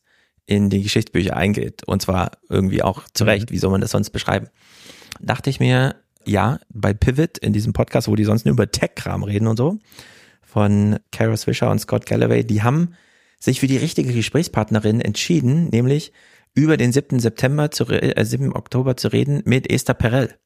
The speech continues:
Speaker 2: Mhm.
Speaker 1: die ja nun klar kann ich jetzt einfach sagen, sie ist von mir absolut hochgeschätzt. Ich vergöttere sie geradezu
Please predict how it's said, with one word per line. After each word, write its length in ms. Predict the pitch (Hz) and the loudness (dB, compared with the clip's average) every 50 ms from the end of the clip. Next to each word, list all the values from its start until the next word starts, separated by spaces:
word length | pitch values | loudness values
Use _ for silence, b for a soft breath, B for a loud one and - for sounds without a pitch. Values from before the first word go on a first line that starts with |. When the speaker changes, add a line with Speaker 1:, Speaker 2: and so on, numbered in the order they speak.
| _ b b b b b b b b | _ b b b b b b b b
Speaker 2:
Mhm. 220 | 120 113 95 104 | -4 -2 -2 0
Speaker 1:
die 80 | 131 107 | 2 4
ja 140 | 110 107 110 | 4 4 4
nun 420 | 110 107 107 110 113 113 120 - - - - - - - _ _ _ _ _ _ _ _ - | 4 4 4 4 4 2 0 -2 -6 -8 -6 -6 -6 -6 _ _ _ _ _ _ _ _ -2
klar 240 | - 104 101 95 - - - - - | 0 0 2 2 0 -2 -6 -10 -4
kann 180 | - 113 107 101 | 0 2 2 2
ich 60 | 101 | 2
jetzt 120 | 101 92 | 2 0
einfach 200 | 92 92 98 98 | 2 2 2 2
sagen, 320 | 101 101 98 98 101 101 - | 2 2 0 2 0 0 -2
sie 160 | - 107 101 98 | -2 -2 0 -2
ist 100 | 104 - | -2 0
von 140 | - 104 | 0 2
mir 240 | 98 98 101 - - | 2 2 2 0 -2
absolut 400 | - 101 104 - - - 104 101 113 | -8 -8 -6 -6 -2 -2 -2 0 0
hochgeschätzt. 580 | 107 104 - - 117 - - 117 117 - - - | -2 -2 -2 -4 -4 -2 -2 -2 -2 -4 -8 -10
Ich 80 | - | -4
vergöttere 580 | - - 98 98 107 131 - - - 101 98 95 | -4 -4 0 0 0 0 0 -2 -4 -2 -2 -4
sie 200 | 95 98 92 98 | -2 -2 -2 -4
geradezu 680 | - - 95 95 104 101 - - - 104 107 127 135 | -4 -4 -4 -2 -2 -2 -2 -2 0 0 0 0 -2